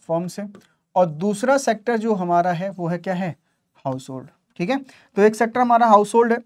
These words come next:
और दूसरा क्या है हमारा, फर्म्स। अब इन दोनों के बीच में फिर से क्या होगा, अब मनी का ट्रांसफर होगा। क्या होगा, ये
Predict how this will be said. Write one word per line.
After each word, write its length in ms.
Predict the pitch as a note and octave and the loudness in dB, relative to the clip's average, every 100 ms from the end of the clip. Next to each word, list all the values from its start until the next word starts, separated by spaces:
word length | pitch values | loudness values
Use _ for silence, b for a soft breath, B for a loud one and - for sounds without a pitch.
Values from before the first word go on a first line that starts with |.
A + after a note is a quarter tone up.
| _ - | _ -4
और 80 | F3 | -2
दूसरा 280 | F#3+ G3+ G#3+ | -2 0 0
क्या 140 | A3 | 2
है 60 | G#3+ | 2
हमारा, 260 | G3+ G3+ A#3+ - | 2 2 0 -4
फर्म्स। 440 | - D#3 G3 - _ _ _ _ b b b b - | -4 -2 -2 -8 _ _ _ _ b b b b 4
अब 200 | A#3+ C#4 - | 4 4 -4
इन 220 | A3 C#4 B3+ | -2 0 0
दोनों 260 | B3 A#3+ | 0 0
के 140 | A#3+ B3+ | -2 -2
बीच 240 | A#3 A3+ | -2 -4
में 100 | B3+ | -4
फिर 200 | B3 A3+ | -4 -6
से 160 | G#3 A#3+ | -6 -6
क्या 140 | A#3+ | 0
होगा, 320 | A#3+ F#3+ D3+ C3+ _ _ - | 0 0 -2 -6 _ _ -2
अब 160 | A3+ G3 | -2 -2
मनी 280 | E3 E3 F3 | -6 -4 -2
का 100 | E3 | -4
ट्रांसफर 420 | E3 C#3 C#3 D3 | -4 -8 -8 -12
होगा। 240 | C#3+ C#3 D3+ _ _ _ _ _ _ _ - | -14 -16 -20 _ _ _ _ _ _ _ -2
क्या 100 | F3+ | -2
होगा, 180 | F#3+ | 0
ये 280 | G3+ A3 D4 | 0 0 -2